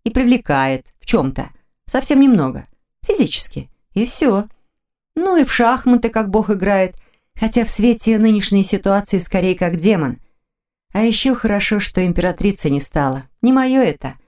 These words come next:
Вот владычицей подземного мира, да, еще куда ни шло. Там же наверняка хаос и никакого тебе этикета. С виду Ашентор в своей постели вполне мирно спит. На цыпочках пробираюсь к кровати,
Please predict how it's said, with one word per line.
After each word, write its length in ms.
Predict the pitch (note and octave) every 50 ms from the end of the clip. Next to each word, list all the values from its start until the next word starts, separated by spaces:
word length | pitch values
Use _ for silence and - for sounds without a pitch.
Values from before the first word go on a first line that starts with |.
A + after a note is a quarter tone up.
| _ _ _ _ _ _
Вот 260 | - E3 G#3+ G#3+ - -
владычицей 680 | - E3+ F3+ F#3+ F#3+ F3 E3 - - - - - - G3+
подземного 640 | G3+ - F3+ F3+ E3 F3 G3 F3 E3+ F3 F3 D#3+ E3+
мира, 540 | D#3+ D#3+ D#3 F3+ A3 A#3+ A#3 D#3+ C3 B2+ - _ _ _ -
да, 500 | G#3 G3+ A#3 F3+ C#3+ C3 B2 B2+ C#3 C#3+ -
еще 260 | - E3+ - - G#3+
куда 220 | G3+ A#3 A3 A3+
ни 140 | A3+ A#3 A#3+
шло. 400 | A#3 - - D#3 D3 C#3 C#3 C#3 - - _ _ _ _ _ _ _ _ _ _
Там 280 | - G#3 G3+ G3 F#3+ F#3
же 260 | F#3+ F#3+ G3 F#3+ F3+
наверняка 600 | - F#3 F3+ E3+ E3+ F3 F3+ E3+ E3 - E3+ D3+
хаос 600 | D3 - - D#3 D#3 F3+ G3+ G#3 G3 F#3 - -
и 60 | E3+ D#3+
никакого 400 | D#3 D3+ D#3+ D#3 - F3+ F3 E3+
тебе 280 | - - D3 D3 D3
этикета. 600 | C3+ - - C3 - - C#3+ C3+ B2+ - - - - - _ _ _ _ _ _ _ _ _ _ -
С 100 | - -
виду 220 | A3+ B3+ G#3+ A3+
Ашентор 420 | G#3+ G#3 - A3 G#3+ G#3 A#3 A3 F#3
в 40 | -
своей 180 | - G3+ G3
постели 440 | - - F#3 F#3+ - - G#3 F#3+ F3
вполне 420 | F3 - - F3+ F3 F3 F3+ F3+
мирно 320 | F3+ F3+ F3 E3+ - F3 F3
спит. 360 | - - - B3+ A#3+ - - - - - - _ _
На 120 | - G3 G3
цыпочках 540 | G3 - G#3+ - - - - - F#3 - -
пробираюсь 440 | - E3+ D#3 F3 F3 E3+ D#3+ -
к 60 | - -
кровати, 560 | D#3+ D3+ C#3+ C3+ D#3 F#3 F#3+ - A3+ G3